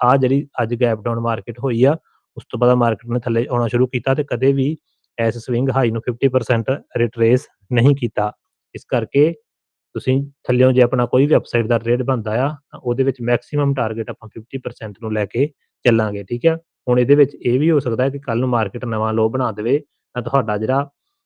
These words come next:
ਫਿਬੋਨਾਚੀ ਦਾ ਲ-, ਅਹ, ਲੋ ਹੋਵੇਗਾ, ਉਹ ਬਣੇਗਾ, ਫਿਰ ਤੁਸੀਂ ਇਸ ਨੂੰ ਸਕਰੋਲ ਕਰਕੇ ਉਸ ਜਗ੍ਹਾ ਤੇ ਲਗਾ ਦੇਵੋਗੇ, ਠੀਕ ਹੈ। ਫਿਰ ਤੁਸੀਂ ਉਸ ਜਗ੍ਹਾ ਤੇ ਲਗਾ ਦੇਵੋਗੇ ਤਾਂ ਜੋ ਤੁਹਾਡਾ ਫਿਫਟੀ ਪਰਸੈਂਟ ਫਿਰ ਥੱਲੇ ਆ ਜਾਵੇਗਾ।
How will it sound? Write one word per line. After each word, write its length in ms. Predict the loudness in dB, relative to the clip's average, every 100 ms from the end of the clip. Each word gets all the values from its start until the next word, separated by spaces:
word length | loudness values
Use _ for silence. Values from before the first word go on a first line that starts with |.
| _ -4
ਫਿਬੋਨਾਚੀ 400 | -2 -2 -4 -2
ਦਾ 100 | -2
ਲ-, 140 | -2
ਅਹ, 240 | -2 -2 -2
ਲੋ 320 | 0 0 2
ਹੋਵੇਗਾ, 360 | 2 2 0 2
ਉਹ 120 | 2 4
ਬਣੇਗਾ, 320 | 2 -2 -4
ਫਿਰ 140 | -6
ਤੁਸੀਂ 260 | -6 -8 -8 -8
ਇਸ 220 | -10 -6
ਨੂੰ 120 | -6
ਸਕਰੋਲ 380 | -6 -2 2 2
ਕਰਕੇ 320 | 0 -4 -8 -8
ਉਸ 100 | -2
ਜਗ੍ਹਾ 180 | 2 2
ਤੇ 100 | 0
ਲਗਾ 220 | -2 -2
ਦੇਵੋਗੇ, 380 | -2 -2 -4 -6 _ _ _ _ _ _ _ _ _ _ -6
ਠੀਕ 120 | 2
ਹੈ। 100 | 2 2 _ _ _ _ _ _ _ _ -16 2
ਫਿਰ 140 | 2
ਤੁਸੀਂ 280 | 2 0 0
ਉਸ 160 | 0 4
ਜਗ੍ਹਾ 200 | 6 6
ਤੇ 140 | 6
ਲਗਾ 260 | 4 4 4
ਦੇਵੋਗੇ 480 | 6 6 6 4 4 -4 -16 -4
ਤਾਂ 180 | 2 2
ਜੋ 200 | 6 8 8
ਤੁਹਾਡਾ 760 | 6 _ _ _ _ -4 0 0
ਫਿਫਟੀ 280 | -2 -2 -2
ਪਰਸੈਂਟ 340 | -2 -4 -4
ਫਿਰ 160 | -8 -6
ਥੱਲੇ 280 | -4 -2
ਆ 100 | -2 -4
ਜਾਵੇਗਾ। 340 | -6 -8